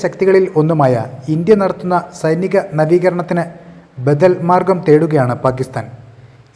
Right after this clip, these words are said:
ഇന്ത്യയിൽ നിന്നുള്ള ഏത് ആക്രമണത്തെയും തടയാൻ പുതിയ കഴിവുകൾ സഹായിക്കുമെന്ന് പാകിസ്ഥാൻ പ്രതീക്ഷിക്കുന്നതായിട്ടാണ് റിപ്പോർട്ടുകൾ. തന്ത്രപരമായ ലക്ഷ്യങ്ങളിൽ കൃത്യതയോടെ ഇടപെടാൻ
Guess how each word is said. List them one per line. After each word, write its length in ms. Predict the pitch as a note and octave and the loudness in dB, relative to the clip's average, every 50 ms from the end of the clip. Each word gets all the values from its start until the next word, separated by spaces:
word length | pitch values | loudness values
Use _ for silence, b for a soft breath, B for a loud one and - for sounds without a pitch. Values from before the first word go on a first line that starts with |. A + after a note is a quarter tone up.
| - C3 | -6 -4
ഇന്ത്യയിൽ 280 | B2+ C3 D#3 E3+ F3 F3+ F3+ | 0 2 2 2 2 0 0
നിന്നുള്ള 260 | F3+ F3+ F3+ F3+ F3+ F3 - - - - C#3+ D3 | 0 2 2 4 4 2 2 -2 -4 -2 0 0
ഏത് 180 | E3+ D#3+ F#3+ F3 F3 - - D3 | 2 0 0 -2 -4 -2 -2 -2
ആക്രമണത്തെയും 580 | D3+ D3+ F3 E3+ F3 F3 E3+ F3 F#3 F3+ F3 E3 E3+ D#3+ | 0 2 0 0 0 0 0 0 0 -2 -2 0 2 2
തടയാൻ 260 | D3+ E3 D#3+ C#3 A#2 A#2 - - - - - - _ _ _ B B B B B B B B B - | 4 4 2 2 0 -4 -10 -14 -18 -20 -20 -20 _ _ _ B B B B B B B B B -2
പുതിയ 240 | D#3 D3+ E3 G#3 G#3 - F#3+ | 0 4 4 2 4 4 2
കഴിവുകൾ 420 | F3 F3+ E3+ F3+ F3+ F#3+ F3+ - - - - | 2 2 0 0 0 0 0 -2 -2 -4 -2
സഹായിക്കുമെന്ന് 640 | D3 D3+ E3 F3 E3+ D#3 F#3 F3+ F3 D#3 B2+ A2 A2 - - - D#3 | 2 2 2 2 0 -2 -2 -2 -2 -2 -2 -4 -6 -12 -12 -4 -2
പാകിസ്ഥാൻ 480 | D#3 D#3 - F#3 F3 - - G3+ F3+ E3 - - - | -2 -2 -2 -6 -6 -4 -4 -4 -4 -4 -6 -6 -4
പ്രതീക്ഷിക്കുന്നതായിട്ടാണ് 960 | D3+ C#3+ D3 F3 E3 E3 G3+ F#3 F#3+ F3+ F#3 F3+ F3+ F3 - E3+ C#3 C3 B2+ B2 C3 | -2 0 0 -2 -2 -2 -2 -2 -2 2 2 2 2 2 2 0 0 0 0 0 -2
റിപ്പോർട്ടുകൾ. 380 | C3 C#3+ C#3 B2+ B2 A#2+ G#2 - - - - - - b b b b b b b b b b - | 0 0 0 0 0 -4 -4 -10 -16 -20 -20 -20 -20 b b b b b b b b b b -2
തന്ത്രപരമായ 640 | C3 B2+ C3+ C#3 D#3 D#3+ E3+ F3+ F3 F3 F3+ F#3 F3+ - - C#3+ D3+ | -2 0 2 2 2 2 2 2 2 2 4 2 2 2 2 -2 -2
ലക്ഷ്യങ്ങളിൽ 440 | D3 - - F3+ F#3 F#3 F3+ E3+ - - - | -2 0 -4 -2 0 0 0 0 -2 -4 -4
കൃത്യതയോടെ 580 | D3+ D3 D3 - F3+ F3 F#3 F#3+ F#3+ F#3 F3 D3+ - D3 C#3+ | -4 -4 -2 -2 -2 0 2 2 2 2 0 -2 -2 -2 -2
ഇടപെടാൻ 360 | D#3 D#3 E3+ E3 D3 A#2+ | 0 2 2 2 2 0